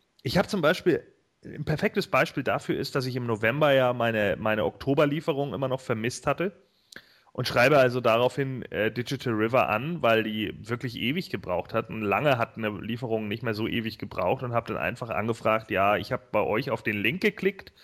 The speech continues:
für den, äh, für die Verfolgung und da komm ich in, in Deadlink.“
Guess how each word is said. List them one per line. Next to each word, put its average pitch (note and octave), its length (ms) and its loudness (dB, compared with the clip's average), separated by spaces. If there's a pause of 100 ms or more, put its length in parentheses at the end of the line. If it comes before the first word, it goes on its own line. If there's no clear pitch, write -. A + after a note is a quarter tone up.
(320)
für B2+ 280 4
den, G#2+ 400 2
äh, G2+ 360 0
für - 140 -4
die A#2 60 -2
Verfolgung F#3+ 680 2
und C3+ 220 -4
da B2+ 260 6
komm C3+ 240 -2
ich B2+ 100 -4
in, A#2+ 280 -6
in A2+ 280 -6
Deadlink.“ G2+ 640 0